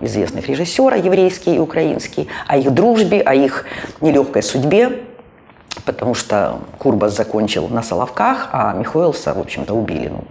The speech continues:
сбил автомобиль, грузовик, но я думаю, что его убили. И когда он сделал этот спектакль,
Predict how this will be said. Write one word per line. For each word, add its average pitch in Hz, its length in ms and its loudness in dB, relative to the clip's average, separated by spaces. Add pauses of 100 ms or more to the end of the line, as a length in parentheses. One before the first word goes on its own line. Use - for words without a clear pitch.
сбил 104 280 -4 (280)
автомобиль, 202 460 0
грузовик, 139 420 4
но 123 60 2
я 113 100 4
думаю, 107 200 0
что - 160 -4
его 95 120 -2
убили. 85 300 -4 (1200)
И 269 440 8 (260)
когда 202 220 6
он 214 120 6
сделал 185 320 6
этот 175 240 4
спектакль, 302 640 2